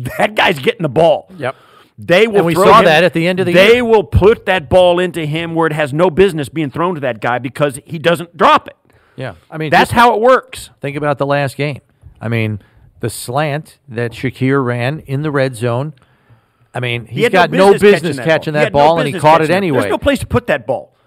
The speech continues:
Speaker 2: And then what happens? Josh rolls out to his left,
Speaker 1: <laughs>
Speaker 2: throws it to the front left corner
Speaker 1: Throws
Speaker 2: of
Speaker 1: it
Speaker 2: the
Speaker 1: to the
Speaker 2: end zone,
Speaker 1: pylon.
Speaker 2: and Shakir
Speaker 1: It's a
Speaker 2: gets there
Speaker 1: touchdown.
Speaker 2: and makes another catch.
Speaker 1: It's,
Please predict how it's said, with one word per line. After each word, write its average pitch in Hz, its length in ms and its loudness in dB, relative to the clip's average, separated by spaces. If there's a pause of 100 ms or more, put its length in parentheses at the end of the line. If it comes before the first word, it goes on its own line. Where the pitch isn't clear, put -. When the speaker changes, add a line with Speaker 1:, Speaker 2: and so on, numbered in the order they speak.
(120)
Speaker 2:
And 131 160 -8
then 156 400 -2
what 135 240 -4
happens? 127 580 -6 (800)
Josh 135 540 -6
rolls 139 460 -2
out 139 240 -2
to 131 120 -8
his 117 140 -6
left, 151 400 -4 (240)
Speaker 1:
<laughs> - 240 -18
Speaker 2:
throws 147 260 -2
it 143 100 -10
to 143 80 -4
the 143 80 -2
front 160 260 -4
left 160 180 -6
corner 156 260 -2
Speaker 1:
Throws 143 120 -2
Speaker 2:
of 139 60 0
Speaker 1:
it 139 40 -2
Speaker 2:
the 135 60 -4
Speaker 1:
to 160 80 -2
the 139 60 0
Speaker 2:
end 147 120 0
zone, 180 300 -2
Speaker 1:
pylon. - 240 -20 (220)
Speaker 2:
and 127 440 -4
Shakir 151 360 -6
Speaker 1:
It's 123 80 -4
a - 20 -2
Speaker 2:
gets 143 160 -2
there 160 140 -4
Speaker 1:
touchdown. - 40 -4
Speaker 2:
and 147 60 -6
makes 151 180 -6
another 175 260 -4
catch. - 160 -4
Speaker 1:
It's, - 380 -6